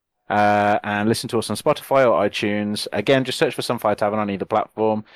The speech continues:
You'll find us. Um, we're super into getting interaction from you guys and girls and people and whatever unspecific gender you might,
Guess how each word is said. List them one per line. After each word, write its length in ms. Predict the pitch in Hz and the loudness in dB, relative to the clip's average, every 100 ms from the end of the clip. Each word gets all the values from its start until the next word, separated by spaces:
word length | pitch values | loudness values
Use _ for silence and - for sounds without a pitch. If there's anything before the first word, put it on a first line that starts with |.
| - - | -20 -6
You'll 100 | 107 | -4
find 340 | - 139 143 | 0 2 4
us. 320 | 143 143 - - | 4 4 0 -6
Um, 680 | - 98 98 98 101 98 104 - _ _ _ | 0 2 4 2 0 -2 -6 -10 _ _ _
we're 100 | 107 107 | -6 -2
super 280 | - 156 | 2 2
into 240 | 120 135 123 | 2 0 2
getting 220 | 117 113 | 2 2
interaction 420 | 110 123 - 127 | 2 0 0 -4
from 160 | 117 120 | -6 -4
you 120 | 120 | -4
guys 600 | 113 120 117 117 113 - | 0 2 2 0 -2 -8
and 200 | - 95 | -8 -4
girls 440 | 120 117 117 117 104 | 2 4 4 4 0
and 120 | 90 | -4
people 460 | 127 120 135 120 98 | -2 0 2 2 2
and 120 | 98 | 0
whatever 460 | 104 113 110 107 98 107 | 0 2 2 2 0 -2
unspecific 520 | 113 - 117 117 98 | -4 -4 -6 -4 -2
gender 240 | 113 113 | -2 -2
you 100 | 110 | -2
might, 280 | 110 107 | -2 -4